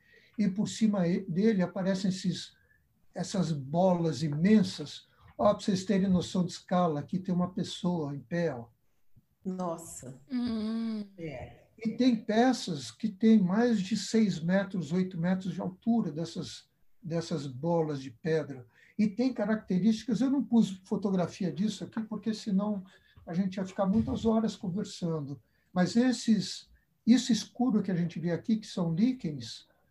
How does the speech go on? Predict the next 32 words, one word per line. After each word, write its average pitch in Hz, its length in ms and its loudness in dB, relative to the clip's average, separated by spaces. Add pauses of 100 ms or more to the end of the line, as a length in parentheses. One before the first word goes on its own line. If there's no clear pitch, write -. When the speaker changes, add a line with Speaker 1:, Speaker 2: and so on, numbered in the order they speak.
(140)
Speaker 2:
Uhum. 156 300 -8 (640)
Speaker 1:
de 175 220 -2
dia, 196 600 2 (160)
assim, 196 400 0
durante 180 360 -2
o 165 40 -2
dia, 208 180 0
você - 220 -4
olha, 202 440 0
ele 208 140 2
é 233 40 0
preto. 202 640 -2 (1120)
E 185 120 6
aqui, 190 300 4
tá 185 140 -2
vendo 202 220 2
que 190 120 -2
tem 214 180 0
um 196 120 0
tom 208 260 -4
meio 208 200 -2
alaranjado. 165 880 -2 (480)
Mas 180 160 2
chega 240 280 0
no 202 100 2
final 196 320 0
do 175 140 -2
dia, 165 420 0
quando 151 240 -8
começa 196 460 -2
a 190 40 -6
aparecer 170 840 -2